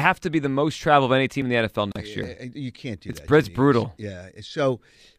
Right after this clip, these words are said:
Speaker 2: when you look at that, could, would they do that to the Eagles? Because there's still a window where they have to go overseas,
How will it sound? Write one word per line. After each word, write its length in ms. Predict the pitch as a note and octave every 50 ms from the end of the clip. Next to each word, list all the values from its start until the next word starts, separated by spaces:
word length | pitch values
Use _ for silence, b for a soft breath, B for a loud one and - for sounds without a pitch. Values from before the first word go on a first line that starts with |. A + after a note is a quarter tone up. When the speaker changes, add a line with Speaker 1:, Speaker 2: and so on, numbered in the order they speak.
| b
Speaker 2:
when 120 | - D3+ D3+
you 100 | D#3 D#3+
look 220 | F3+ G#3 - -
at 100 | D#3 -
that, 260 | B2+ A2+ G#2 G#2 -
could, 300 | _ - C3+ - C#3 -
would 100 | C3+ C3
they 120 | A2+ B2+ B2
do 220 | A2+ B2 D#3 E3
that 220 | D#3+ F3 E3+ D#3+ _
to 80 | -
the 100 | C#3+ D3
Eagles? 500 | D3 D3 C#3+ C3+ C#3+ C3+ - - - _ _ - A2+
Because 300 | D3 C#3+ - - D3+ A#2+ D#3
there's 140 | D3+ C3
still 300 | - - - F#3 F3 D#3
a 40 | C#3+
window 640 | C3 B2 C3 C#3+ D3 C#3+ C3 A#2 G2+ F#2+ F2+ F#2 F2+ _ _ _ _ _ _ _ _ _ _ _
where 180 | - A#2 B2 B2
they 80 | A#2+ A#2
have 300 | A#2 C3 D#3 D#3+ D#3 -
to 80 | - C3+
go 160 | C3+ D3 D3
overseas, 760 | C#3 C#3 C3 C3 - - - C#3 C3+ C3 B2+ A#2+ - -